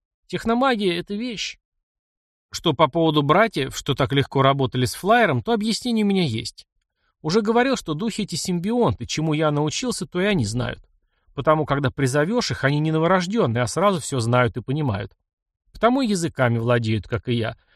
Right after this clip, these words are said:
А тот случай, когда они не знали языка, имевшего хождение в герцогстве мира Лазоревого, объяснялось легко. Я его тоже не знал и сделал им переводчики. Чуть позже, конечно, выучил.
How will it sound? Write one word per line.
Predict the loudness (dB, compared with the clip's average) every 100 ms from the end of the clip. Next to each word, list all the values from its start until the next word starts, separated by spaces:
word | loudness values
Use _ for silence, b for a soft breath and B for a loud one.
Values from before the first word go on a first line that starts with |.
| _
А | 2 2
тот | 2 -4
случай, | -4 -4 -4
когда | -2 0 2
они | 2
не | 4 2
знали | 2 2 2
языка, | 0 -2 -2 0 2
имевшего | 2 0 -2 -2
хождение | 0 0 0 0 0
в |
герцогстве | 0 -2 -2 -6 -6 -2
мира | 0 2
Лазоревого, | 2 0 2 2 0 -2 -4 _ _ _
объяснялось | -6 -4 -4 -2 -2 -2
легко. | -6 -8 -10 -12 -14 _ -8
Я | -2
его | 0 -2
тоже | 0 0 2
не | 0
знал | 0 0 0
и | 0
сделал | 0 0 0
им | 0
переводчики. | -2 -4 -4 -8 -10 -10 -12 -14 _ _ _
Чуть | -8 -6
позже, | -2 -2 -2
конечно, | -4 -6 -4
выучил. | -4 -4 -4 -8 -12